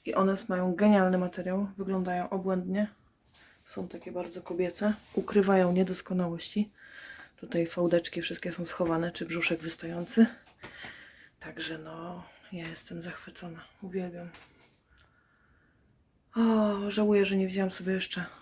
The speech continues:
e, fuksjowa była w styczniu chyba. Jak ją kiedyś dopadnę, to ją na pewno zamówię. Leżą po prostu genialnie. Tak.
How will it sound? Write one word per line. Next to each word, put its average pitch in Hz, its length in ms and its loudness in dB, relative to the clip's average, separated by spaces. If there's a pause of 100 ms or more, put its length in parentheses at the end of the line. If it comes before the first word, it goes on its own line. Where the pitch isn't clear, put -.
(240)
e, 185 260 0
fuksjowa 196 720 6
była 175 220 2
w - 80 -8
styczniu 190 440 -2
chyba. 170 340 -12 (1000)
Jak 180 200 -10
ją 180 120 -6
kiedyś 180 260 -2
dopadnę, 180 420 -2
to 170 120 -10
ją 170 80 -6
na 170 80 -6
pewno 165 260 -10
zamówię. 165 380 -12 (1000)
Leżą 190 340 4
po 180 120 -8
prostu - 320 -12 (400)
genialnie. 165 540 2 (2000)
Tak. - 280 -12